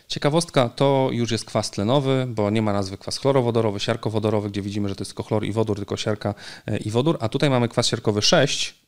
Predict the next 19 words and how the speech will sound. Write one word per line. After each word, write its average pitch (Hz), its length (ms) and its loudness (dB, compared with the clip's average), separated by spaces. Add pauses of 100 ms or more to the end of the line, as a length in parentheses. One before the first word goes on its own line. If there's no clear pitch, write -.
Jeszcze 113 280 -4
mało 117 200 2
tego, 107 180 -2
ta 104 100 -2
cyfra 117 300 -4
rzymska 117 300 -2
oznacza, 113 360 0
że 107 180 0
prawdopodobnie 117 520 0
jest 107 100 -2
jeszcze - 180 -4
inny 127 240 -2
kwas - 240 -6
siarkowy, 143 420 0
gdzie 107 100 -6
siarka 113 260 -4
przyjmuje 107 280 2
inne 107 140 2
wartościowości. 104 720 -2